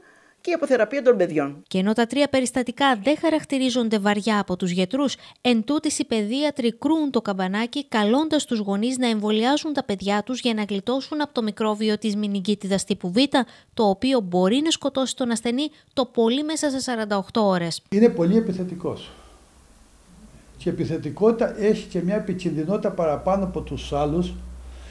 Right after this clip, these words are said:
Speaker 3: γιατί είναι πιο ραγδαία εξελίσσεται η νόσος. Και εκεί δηλαδή δεν σου δίνει χρόνο διαγνωστικό και θεραπευτικό.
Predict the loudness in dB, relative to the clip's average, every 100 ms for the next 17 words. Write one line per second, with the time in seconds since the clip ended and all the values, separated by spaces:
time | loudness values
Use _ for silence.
0 | -18 0 0 6 8 8 6 0 2 4
1 | 4 2 2 2 2 2 2 2 0 -2
2 | 0 -2 -2 0 -2 -4 -12 -18 -20 -20
3 | -20 -20 -20 -20 _ -20 -20 -16 -12 -2
4 | 4 6 6 6 6 4 0 0 0 0
5 | 4 6 6 2 -6 -14 -20 -20 -20 -14
6 | -2 0 2 -2 -4 0 0 0 0 -2
7 | -2 -8 -6 -2 -4 -4